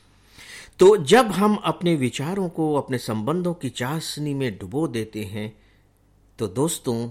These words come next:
वो जो चीज बनकर आती है, वो अद्भुत होती है,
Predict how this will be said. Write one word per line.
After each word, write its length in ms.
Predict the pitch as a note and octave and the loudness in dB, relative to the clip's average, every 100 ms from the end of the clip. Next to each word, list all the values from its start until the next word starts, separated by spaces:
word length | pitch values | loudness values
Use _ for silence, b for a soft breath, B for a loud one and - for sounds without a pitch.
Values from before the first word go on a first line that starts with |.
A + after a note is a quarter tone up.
| - | -10
वो 80 | A2+ | -8
जो 120 | A2+ | -6
चीज 380 | G#2 - E3+ D3+ F2 E2 | -8 -8 -8 -8 -10 -8
बनकर 400 | C3 D#3+ A2+ F#2+ | -6 -6 -8 -8
आती 300 | G#2 - G2+ | -10 -10 -14
है, 360 | G2 G2+ - _ _ _ _ A#2+ | -14 -18 -20 _ _ _ _ -10
वो 180 | A#2+ - | -8 -4
अद्भुत 500 | B2 B2 - E3 - | -6 -6 -8 -10 -10
होती 260 | - - G2+ | -18 -18 -20
है, 160 | - | -20